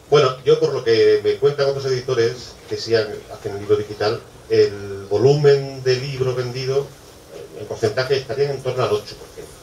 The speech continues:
lo que tú decías, María, de libro, de dinero que dan esos libros en torno al tres de todo lo que venden. O sea que sigue siendo bajo. Ahora, suma, sí, suma. Y según parece, no resta,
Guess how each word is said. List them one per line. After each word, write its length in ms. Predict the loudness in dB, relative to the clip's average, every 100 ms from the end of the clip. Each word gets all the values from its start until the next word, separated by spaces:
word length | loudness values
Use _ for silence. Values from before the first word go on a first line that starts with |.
| -20
lo 80 | -16
que 60 |
tú 120 | -14 -12
decías, 240 | -14 -16 -18
María, 240 | -16 -16 -18 -20 -20 -20 -20 -20 -20 -20 0
de 200 | 4 4
libro, 280 | 2 -6 -8 -12 -20 -20 -18 -20 -20 -4
de 100 | 0
dinero 500 | 0 2 4 4 4 -2 -12 -20 -20 -20 -20 -20 -20 -20 -10
que 120 | -6
dan 140 | -2 -2
esos 180 | -2
libros 260 | -4 -2 -2 -4
en 100 | -10
torno 240 | -6 -4 -4
al 100 | -6
tres 240 | -4 -2 -2 -6 -20 -18 -10
de 100 | -8
todo 180 | -4 -2
lo 100 | -2
que 80 | -2
venden. 180 | -6 -8 -16 -20 -20 -20 -14
O 40 |
sea 100 | -8
que 180 | -4 -4 -4
sigue 260 | -4 -2
siendo 400 | -2 -2 0 0
bajo. 200 | 0 -4 -8 -20 -20 -20 -20 -20 -20 -20 -20 -20 -20 -20 -20 -16
Ahora, 180 | -14 -12 -16 -20 -12
suma, 320 | -8 -6 -8 -12 -20 -20 -20
sí, 140 | -16 -16 -18 -20
suma. 220 | -16 -16 -16 -20 -20 -20 -8
Y 40 |
según 280 | -6 -4 -4
parece, 480 | -4 -4 -4 -4 -6 -12
no 300 | 0 2 2
resta, 420 | 2 -2 -4 -12